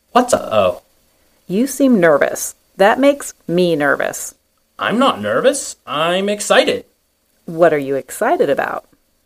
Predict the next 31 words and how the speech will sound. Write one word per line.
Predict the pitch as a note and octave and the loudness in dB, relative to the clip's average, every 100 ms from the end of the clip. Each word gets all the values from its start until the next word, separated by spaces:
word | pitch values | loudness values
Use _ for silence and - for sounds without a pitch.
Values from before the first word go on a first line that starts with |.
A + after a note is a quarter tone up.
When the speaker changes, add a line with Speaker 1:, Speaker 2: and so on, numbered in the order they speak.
| _ | _
Speaker 1:
Well, | F#2 G2+ C3 G#3 C4 C#4 | -6 0 0 0 -2 0
I'll | C#4 C#4+ | 0 0
tell | C#4+ F4 F4+ | 0 0 0
you. | E3 - - _ _ _ | -2 -6 -12 _ _ _
I'll | A#3+ | -4
tell | A#3+ F#3 | 0 -2
you | C#3+ C#3 _ | -2 -10 _
all | A3 D4+ E4 | -4 0 0
about | E4+ G3+ B2 | 2 2 2
it. | G2 - _ _ | -2 -10 _ _
But | G#3 E3 | -4 -4
first, | - - D#4 D#4+ - - D3+ | -4 0 0 0 -10 -12 -2
there's | F3+ E3 | 0 0
something | - - - D#4+ D4+ C#4+ A3+ | -8 -12 -8 -6 -6 -6 -4
I | F#3 | -4
should | E3+ - - | -4 -6 -6
tell | B2 G2 | -4 -4
you. | F2 - - _ _ _ _ _ _ | -6 -16 -18 _ _ _ _ _ _
Speaker 2:
There's | F#3 F#3 | 2 4
something | - G3+ G#3 A3 | 2 0 2 4
you | A#3 | 4
should | A#3+ D4 | 4 -2
tell | - F3 | 0 0
me | C#3+ C#3 | 2 0
before | D3 D#3+ - F3+ | 0 0 4 4
the | F3+ | 4
thing | F3+ D#3+ | 2 2
you're | D#3 | 2
gonna | D#3 D3 | 2 0
tell | C#3 D3 B2+ | 0 -2 -2
me. | - - | -6 -14